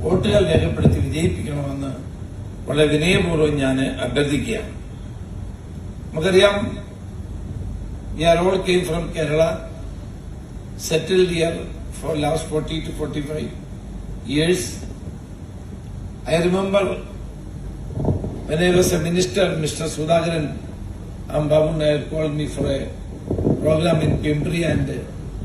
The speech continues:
N S S program, I attended that function. After that also I had visited so many times in connection with the political activities.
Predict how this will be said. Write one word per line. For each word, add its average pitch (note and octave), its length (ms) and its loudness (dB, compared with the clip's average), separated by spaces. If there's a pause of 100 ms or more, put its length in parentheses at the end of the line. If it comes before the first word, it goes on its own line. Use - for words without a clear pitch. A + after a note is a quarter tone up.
(180)
N - 120 4
S - 180 6
S - 240 -2
program, D#3 560 0 (960)
I D3+ 80 0
attended D3+ 600 2
that C3+ 220 -2
function. B2 440 -4 (1800)
After - 280 4
that G#3 240 8
also F#3+ 340 4
I F#3 80 8
had F3+ 240 6
visited F3+ 400 0
so D#3+ 200 -2
many F3 260 -2
times D#3 460 0 (640)
in D3+ 200 -2
connection D3+ 460 -2
with D3 140 -2
the C#3+ 60 -2
political C#3 560 -4
activities. B2 580 -6